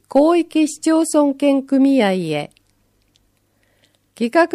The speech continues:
財政部付課長、旧市民活動推進課長、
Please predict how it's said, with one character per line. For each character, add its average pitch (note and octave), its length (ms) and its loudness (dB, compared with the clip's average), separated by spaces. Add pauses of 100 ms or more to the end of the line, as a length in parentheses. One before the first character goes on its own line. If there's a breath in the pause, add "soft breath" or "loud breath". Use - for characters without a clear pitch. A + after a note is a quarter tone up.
財 D4+ 280 2
政 D4 320 0
部 B3+ 140 -2
付 - 300 -8
課 A3 180 -6
長、 F#3+ 520 -4 (500)
旧 D4 340 -2 (340)
市 - 280 -2
民 F4 240 4
活 E4 340 -4
動 G#3 180 0
推 D4 300 -2
進 D4 300 -2
課 B3 180 -4
長、 F3+ 420 -8